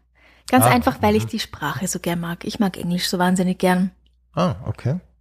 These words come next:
Speaker 1: Ich
Speaker 2: Mhm.
Speaker 1: mag Englisch eigentlich lieber als Deutsch.
Speaker 2: Wirklich?
Speaker 1: Ja.
Speaker 2: Ah, aha.
Speaker 1: Ich mag Deutsch,
Speaker 2: Mhm,
Speaker 1: hm,
Speaker 2: mhm.
Speaker 1: aber ich rede auch viel mit dem Hund Englisch, also der ist zweisprachig
Speaker 2: Echt?
Speaker 1: aufgewachsen,
Speaker 2: Super.
Speaker 1: ja, ja.
Speaker 2: Mhm.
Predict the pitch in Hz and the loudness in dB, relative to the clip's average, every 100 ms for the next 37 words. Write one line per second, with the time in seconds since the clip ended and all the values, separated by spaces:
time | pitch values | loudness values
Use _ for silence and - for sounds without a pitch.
0 | _ _ - 220 196 180 202 208 202 190 | _ _ -4 2 4 4 4 4 2 0
1 | 196 185 208 208 185 185 - 165 175 175 | 0 2 2 4 2 0 -6 -4 -4 -4
2 | - 214 190 - - _ _ _ - - | -4 -2 -4 -8 -18 _ _ _ -14 -14
3 | - 180 - 127 113 208 196 196 208 135 | -6 -4 -4 -6 -2 2 4 2 -2 -10
4 | 147 160 _ _ - - 370 - 202 - | -14 -16 _ _ -2 2 2 4 2 0
5 | - - 147 139 175 - - 151 233 233 | -8 -8 -2 0 0 -4 -6 0 4 6
6 | 233 233 233 - _ _ _ _ - - | 6 4 0 -6 _ _ _ _ -20 -20
7 | - - - - 214 208 - 220 214 202 | -20 -18 -8 2 4 4 4 4 4 4
8 | - 226 226 190 196 196 196 - - 175 | 4 2 2 0 2 2 0 -4 -6 -6
9 | 170 175 165 170 - - _ _ _ - | -6 -6 -8 -8 -12 -14 _ _ _ -10
10 | - - 156 180 180 190 185 - 190 - | -4 4 4 6 2 0 -4 -4 -6 -4
11 | 190 185 104 98 190 180 175 175 185 - | -4 -4 -2 0 2 2 0 -2 -6 -6
12 | 123 92 - 98 | -4 -4 -2 -2